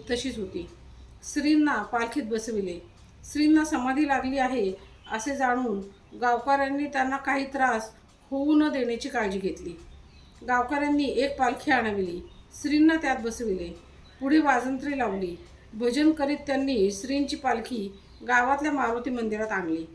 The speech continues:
त्यांनी श्रींना पालखीतून काढून पाटावर बसविले. लोकांनी उपाशी राहून त्यांचे स्मरण सुरू केले. तेव्हा श्री भानावर आले. सर्वांना आनंद झाला. सर्वांनी त्यांचे चरणी लोटांगण घातले.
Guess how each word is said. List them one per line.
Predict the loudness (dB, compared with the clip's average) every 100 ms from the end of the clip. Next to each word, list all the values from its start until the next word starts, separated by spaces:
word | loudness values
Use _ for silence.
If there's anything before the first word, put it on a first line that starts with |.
| -20 -20 -20 -20 -8
त्यांनी | -2 2 2
श्रींना | 2 0 0 0
पालखीतून | 0 0 -2 -4 -4 -2
काढून | 2 2 2
पाटावर | 0 0 0 0 -2
बसविले. | -4 -6 -6 -6 -4 -6 -8 -20 -20 -16
लोकांनी | -6 -2 0 4 4
उपाशी | 4 2 0 2
राहून | 2 2 0 -2 -4 -12 -20 -4
त्यांचे | -2 0 0
स्मरण | 0 0 0 -2
सुरू | -4 -6
केले. | -4 -4 -4 -8 -14 -20 -20 -6
तेव्हा | -2 2 0
श्री | 0 0
भानावर | 0 0 0 2 2
आले. | 2 0 0 -2 -4 -12 -20 -6
सर्वांना | 2 2 4 2
आनंद | 2 0 -2
झाला. | -2 -2 -4 -6 -10 -20 -18 -2
सर्वांनी | 0 2 2 4 4
त्यांचे | 2 -2 -2 -2
चरणी | 0 0 0 0 -2 -4 -2
लोटांगण | 0 0 -2 -4
घातले. | -6 -8 -8 -10 -10 -18